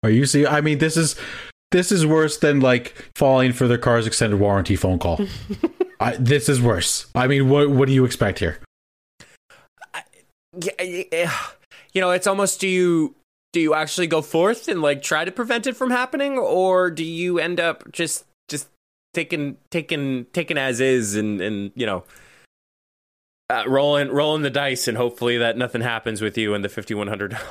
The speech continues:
Speaker 2: dollars <laughs> that you don't give to your ex? <laughs>
Speaker 1: It, it's,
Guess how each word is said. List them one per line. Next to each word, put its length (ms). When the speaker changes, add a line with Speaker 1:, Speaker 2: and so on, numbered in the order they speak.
Speaker 2:
dollars 540
<laughs> 40
that 160
you 140
don't 360
give 320
to 120
your 380
ex? 460
<laughs> 60
Speaker 1:
It, 220
it's, 260